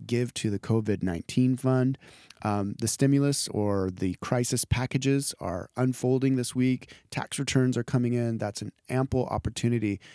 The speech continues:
to really pray, "Okay, I want to be prudent. I want to set aside. I want to be wise, and I want to give generously, and God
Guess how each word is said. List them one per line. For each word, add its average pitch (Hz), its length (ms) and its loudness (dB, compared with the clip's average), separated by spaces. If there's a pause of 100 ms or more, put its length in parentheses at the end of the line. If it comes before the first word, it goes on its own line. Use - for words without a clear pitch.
(140)
to 117 100 -4
really 139 260 4
pray, 98 420 -2
"Okay, 110 420 -2 (640)
I - 20 -4
want 113 160 2
to 127 40 -2
be 143 100 2
prudent. 131 480 0
I - 20 -6
want 104 160 -4
to 104 60 -4
set 117 240 0
aside. 117 500 0
I - 120 -8
want 98 180 -4
to 101 40 -4
be 110 140 0
wise, 113 600 0
and 98 120 -6
I 98 80 -2
want 104 460 -2 (140)
to - 100 -4
give 101 480 -2 (240)
generously, 104 640 0
and 107 180 -4
God 113 460 2